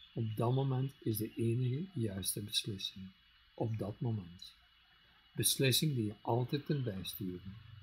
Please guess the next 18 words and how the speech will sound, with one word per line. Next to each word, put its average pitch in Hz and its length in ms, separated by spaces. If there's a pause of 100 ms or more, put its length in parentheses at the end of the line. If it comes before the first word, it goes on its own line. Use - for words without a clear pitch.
(2000)
Zijn 117 260
die 117 140
tips 117 200
bruikbaar 151 500
voor 156 140
jou? 180 320 (760)
Test 120 260
ze - 160 (120)
uit. - 400 (1300)
Het - 100
is 110 140
mijn 131 240
advies 160 720 (540)
om 139 160
het 127 100
te 131 120
doen, 127 400 (1800)
maar 117 400